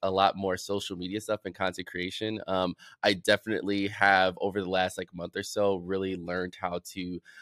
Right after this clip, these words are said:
uh, create and, like, edit my own, like, short form content, which I wasn't really sure how to do it, but I've gotten, like, you know, a lot of practice 'cause now that's what I have to do for work from,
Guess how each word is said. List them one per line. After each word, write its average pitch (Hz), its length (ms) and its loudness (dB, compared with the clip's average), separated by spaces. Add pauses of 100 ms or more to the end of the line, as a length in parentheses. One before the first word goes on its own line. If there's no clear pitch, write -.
(140)
uh, 92 300 4
create 110 720 4
and, 101 100 0
like, 95 240 0
edit 104 240 4
my 101 220 2
own, 98 340 0
like, 92 300 -2 (240)
short - 420 2
form 180 220 0
content, 175 420 2
which 143 140 4
I 135 40 10
wasn't 135 280 4
really 135 180 4
sure 131 180 -2
how 120 120 4
to 107 100 2
do 107 160 0
it, 123 80 2
but 113 80 6
I've 104 80 4
gotten, 110 240 4
like, 95 260 2 (120)
you 127 80 0
know, 110 100 6
a 95 160 4
lot 110 160 8
of - 80 -2
practice 107 340 2
'cause 113 180 -4
now 120 180 8
that's 123 120 2
what 117 80 6
I - 20 8
have 101 80 4
to 101 60 -4
do 107 120 0
for - 140 -8
work 90 240 -2
from, 90 220 -6